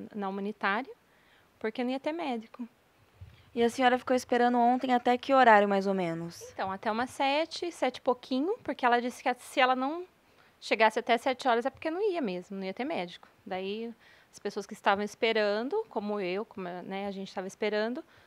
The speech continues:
Speaker 1: todo mundo foi embora. E chegava gente e ela falava a mesma coisa,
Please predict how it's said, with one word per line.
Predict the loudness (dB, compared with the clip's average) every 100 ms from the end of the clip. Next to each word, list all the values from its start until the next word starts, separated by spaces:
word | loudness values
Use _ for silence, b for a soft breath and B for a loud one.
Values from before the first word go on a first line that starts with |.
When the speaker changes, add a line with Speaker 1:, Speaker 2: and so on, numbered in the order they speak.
| b
Speaker 1:
todo | -6 -4
mundo | -4 -2
foi | -2
embora. | 0 2 2 2 -2
E | -6 -12 _ -14
chegava | -6 2 4 4 2
gente | 0 0 0 -4 -4
e |
ela | -4
falava | -6 -8 -6
a | -6
mesma | -6 -8
coisa, | -4 -2